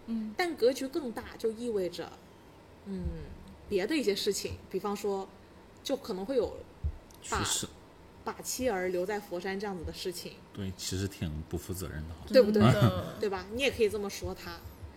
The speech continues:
Speaker 2: 但是可能，但他，但他如果天天守在他老婆身边，那可能这个咏春就传不到全世界了。这一对，这一对，这一对比是一种天然的矛盾。
Speaker 1: 不能接过去吗？
Speaker 2: 呃，
Speaker 1: 一起去。
Speaker 2: 当时那个时代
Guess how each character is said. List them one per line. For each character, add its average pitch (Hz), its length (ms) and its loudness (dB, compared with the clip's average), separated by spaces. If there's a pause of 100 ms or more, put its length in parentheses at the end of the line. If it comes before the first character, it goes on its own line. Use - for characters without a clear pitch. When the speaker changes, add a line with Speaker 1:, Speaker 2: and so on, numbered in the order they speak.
(140)
Speaker 2:
但 381 100 4
是 392 80 8
可 269 160 2
能， 214 220 0
但 381 160 4
他， 339 200 -6
但 381 140 4
他 339 120 0
如 320 180 4
果 202 320 4 (440)
天 320 160 0
天 330 120 2
守 233 200 2
在 247 100 -2
他 247 140 -2
老 233 140 2
婆 - 200 -8
身 185 240 -2
边， 165 300 -6 (480)
那 302 180 0 (140)
可 208 100 -4
能 196 140 2
这 285 80 -2
个 277 60 0
咏 220 140 0
春 202 200 -6
就 220 60 0
传 196 220 -6
不 196 60 -4
到 247 100 2
全 170 220 -6
世 190 140 -6
界 175 160 -6
了。 151 160 -10 (500)
这 427 200 10
一 392 60 12
对， 349 300 2
这 403 200 6
一 330 60 8
对， 294 380 4
这 359 140 4
一 311 80 6
对 320 200 4
比 202 200 -6
是 - 160 0
一 311 80 2
种 214 260 -2
天 330 280 0
然 226 180 0
的 190 80 -4
矛 170 140 -8 (100)
盾。 175 140 -6 (960)
Speaker 1:
不 277 60 -4
能 240 180 0
接 233 200 0
过 233 200 0
去 220 200 -12
吗？ 202 160 -6 (720)
Speaker 2:
呃， 202 60 -2
Speaker 1:
一 - 40 4
起 - 60 -10
去。 - 20 -6
Speaker 2:
当 269 140 2
时 180 140 0
那 262 80 -2
个 247 140 2
时 185 240 -6
代 196 420 -8